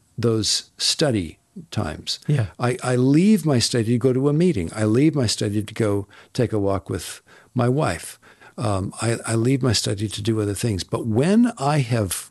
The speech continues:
Speaker 1: really engaged mentally,
Speaker 2: Hmm.
Speaker 1: and then I'm involved in the, um,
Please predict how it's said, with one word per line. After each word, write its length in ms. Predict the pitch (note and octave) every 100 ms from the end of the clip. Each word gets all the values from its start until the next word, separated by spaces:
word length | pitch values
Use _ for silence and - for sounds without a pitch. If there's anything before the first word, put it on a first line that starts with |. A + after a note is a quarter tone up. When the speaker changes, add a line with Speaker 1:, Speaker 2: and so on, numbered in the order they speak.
| -
Speaker 1:
really 520 | G#2 A2 D#3 E3 D#3
engaged 640 | A2+ G#2 C3 A2 G2+ -
mentally, 540 | A2+ G#2+ G#2+ F#2+ D#2 - -
Speaker 2:
Hmm. 180 | A#2 F#2 -
Speaker 1:
and 180 | B2 B2
then 200 | C#3 G3
I'm 460 | F#3+ C#3 A2+ A2+ - _ _ -
involved 540 | A#2 G2+ B2 B2+ A#2
in 120 | A#2 G2
the, 280 | F#2 F2+
um, 420 | F#2 E2+ D#2+ D#2+